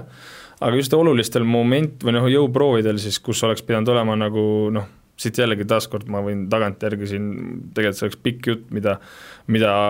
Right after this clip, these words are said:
ma valesti tegin ja ma ise ka seda tean nagu, ja kindlasti seda saaks nagu noortele edasi anda, et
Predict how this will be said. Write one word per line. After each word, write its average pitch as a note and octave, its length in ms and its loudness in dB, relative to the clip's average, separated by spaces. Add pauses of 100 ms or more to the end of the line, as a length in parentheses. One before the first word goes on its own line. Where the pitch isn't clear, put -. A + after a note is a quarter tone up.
(120)
ma G#2+ 200 0
valesti A2+ 400 0
tegin A2 320 0
ja G2+ 60 -2
ma G2+ 180 -4
ise G#2+ 240 0
ka G#2 80 0
seda G#2 200 0
tean G2+ 320 0
nagu, F#2+ 280 -4
ja F#2+ 240 -6
kindlasti G#2 380 -4
seda G#2 260 0
saaks G2 240 -2
nagu G#2 240 0
noortele G#2+ 480 0 (300)
edasi A2 260 0
anda, G2+ 300 -2 (720)
et F#2+ 260 -6